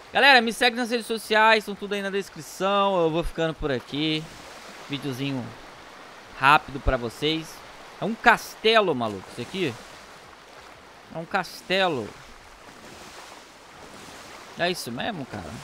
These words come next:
Tenho, deu vontade de ir lá um dia, quem sabe?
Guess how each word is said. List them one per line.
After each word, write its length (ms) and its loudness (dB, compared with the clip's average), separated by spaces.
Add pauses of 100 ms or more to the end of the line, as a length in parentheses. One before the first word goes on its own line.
(580)
Tenho, 160 -8 (160)
deu 120 0
vontade 400 2
de 60 0
ir 40 2
lá 140 6
um 100 0
dia, 340 -4
quem 160 -10
sabe? 420 -4